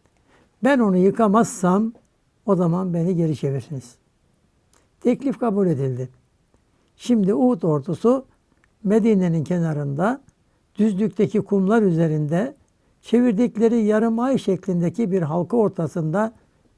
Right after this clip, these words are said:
güreş seyrine dalmıştı. Hakikaten Rafi ile kucak kucağa güreşen Semure kısa bir müddet sonra arkadaşını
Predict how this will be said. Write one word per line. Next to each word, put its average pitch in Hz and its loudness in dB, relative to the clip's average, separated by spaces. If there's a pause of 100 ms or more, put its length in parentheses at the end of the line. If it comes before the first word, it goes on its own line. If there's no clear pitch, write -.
(220)
güreş 240 2
seyrine 160 0
dalmıştı. 143 -8 (960)
Hakikaten 214 0 (500)
Rafi 202 2
ile 233 0 (420)
kucak 262 0
kucağa 202 2
güreşen 175 0
Semure 214 2 (580)
kısa 220 0
bir 185 2
müddet 165 -2
sonra 190 0 (480)
arkadaşını 175 -2